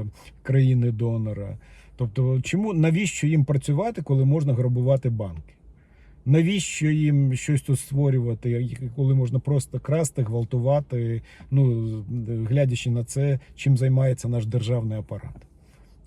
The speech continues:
Вони просто захоплять цю країну. От просто захоплять країну. Тобто сподіватися на те, що наш державний апарат, наша правова система зможе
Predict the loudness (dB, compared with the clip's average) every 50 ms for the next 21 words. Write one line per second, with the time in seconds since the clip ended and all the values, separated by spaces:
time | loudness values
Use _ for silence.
0 | -20 -14 -10 -6 -4 -4 -4 -2 0 0 0 2 2 2 4 4 4 2 2 -2
1 | -2 -2 0 -2 -2 -2 -2 -4 -4 -4 -2 -4 -4 -4 -6 -8 -12 -16 -20 _
2 | -20 _ -12 -10 -8 -4 -2 -2 -2 -2 -2 -4 -4 -4 -6 -6 -8 -10 -8 -8
3 | -8 -8 -8 -8 -8 -6 -6 -6 -8 -12 -14 -18 -20 -20 -20 -20 _ -20 -20 -20
4 | _ -20 -20 -20 -20 -20 -20 -20 -20 -20 -20 _ -20 -14 -8 -6 -4 -2 -2 -2
5 | -2 -2 -6 -6 -6 -6 -6 -6 -8 -4 -2 0 0 2 2 0 -2 -2 -2 -4
6 | -4 -2 -2 -2 -2 -2 -4 -4 -4 -4 -4 -4 -4 -2 0 2 2 2 0 -4
7 | -10 -20 -20 -20 -14 -4 0 2 4 6 6 4 2 2 -2 0 0 0 2 2
8 | 2 0 2 2 2 2 2 0 0 0 0 2 2 0 0 0 0 -2 0 0
9 | -2 -2 0 0 2 2 2 2 0 0 0 -2 -4 -4 -4 -2 -2 -2 0 0
10 | 0 0 0 0 0 2 2 0 0 -2 -2 0 -2 -2 -4